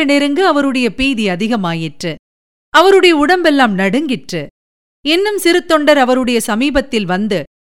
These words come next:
நேருக்கு நேராக முகத்தை ஏறிட்டு பார்த்து, "ஓ கபாலிக வேஷதாரியே, மகா காளியின் சந்நிதியில் நீ யார் என்று உண்மையை சொல்" என்று கேட்டபோது,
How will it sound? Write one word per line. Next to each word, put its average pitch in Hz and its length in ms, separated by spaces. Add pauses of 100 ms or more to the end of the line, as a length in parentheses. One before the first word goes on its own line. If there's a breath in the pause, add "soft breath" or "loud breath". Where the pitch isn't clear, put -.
(160)
நேருக்கு 269 500
நேராக 220 480
முகத்தை 196 500
ஏறிட்டு 208 400
பார்த்து, 190 400 (920)
"ஓ 214 180
கபாலிக 233 460
வேஷதாரியே, 226 640 (340)
மகா 202 280
காளியின் 233 500
சந்நிதியில் 240 400
நீ 220 120
யார் 233 300
என்று 247 160
உண்மையை 277 300
சொல்" 240 240 (500)
என்று 254 260
கேட்டபோது, 240 640